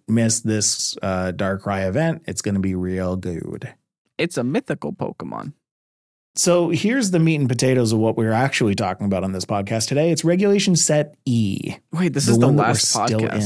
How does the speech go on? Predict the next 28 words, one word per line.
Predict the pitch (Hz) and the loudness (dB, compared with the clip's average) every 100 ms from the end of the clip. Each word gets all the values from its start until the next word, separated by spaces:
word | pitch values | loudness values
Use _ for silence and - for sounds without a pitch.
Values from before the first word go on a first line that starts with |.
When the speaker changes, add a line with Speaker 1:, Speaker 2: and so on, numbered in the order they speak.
| 95 82 | -2 -6
Speaker 1:
in. | _ _ _ _ _ _ _ - | _ _ _ _ _ _ _ -6
Is | 104 | 0
it? | 156 220 - _ _ _ _ - | 0 0 -6 _ _ _ _ -6
Speaker 2:
Before | 139 - - 110 131 135 127 131 135 _ | -6 -6 -6 -4 -2 -2 -2 -4 -8 _
the | 135 131 | -4 -4
game. | 104 120 | -2 2
Speaker 1:
Oh | 127 135 123 123 | 4 4 4 4
my | 110 92 | 2 -2
gosh, | 85 92 92 92 - | -4 -4 -2 -2 -2
you're | 104 | -4
right. | 87 78 80 87 - _ _ _ _ _ _ _ _ - | -4 -6 -6 -8 -12 _ _ _ _ _ _ _ _ -8
Speaker 2:
Ooh. | 101 87 67 - - 50 | -6 -4 -6 -10 -12 -2
Speaker 1:
We're | 127 | 2
gonna | 170 170 | 4 4
be | 156 | 2
playing | - 143 135 135 | 2 2 4 4
this | 131 127 | 2 0
game | 127 117 117 113 95 | 0 2 2 2 0
while | 98 107 113 110 107 98 98 - | -2 -2 0 0 0 -2 -6 -8
we're | 113 107 101 | -4 -2 -2
doing | 95 107 95 92 | 0 -2 -2 -6
the | |
podcast. | - 98 98 - - - - _ - 170 - | -4 -4 -4 -8 -8 -10 -10 _ 0 0 2
Speaker 2:
<laughs> | |
Live. | 226 131 143 151 82 123 - - 190 | 2 4 4 4 4 0 -2 0 2
<laughs> | 254 220 233 - 107 104 | 2 0 -4 -6 -8 -2
Speaker 1:
Live. | 120 101 92 92 90 _ _ _ _ _ _ _ _ - | 0 0 -2 -4 -8 _ _ _ _ _ _ _ _ -2
Uh, | 113 110 110 110 | 0 2 2 0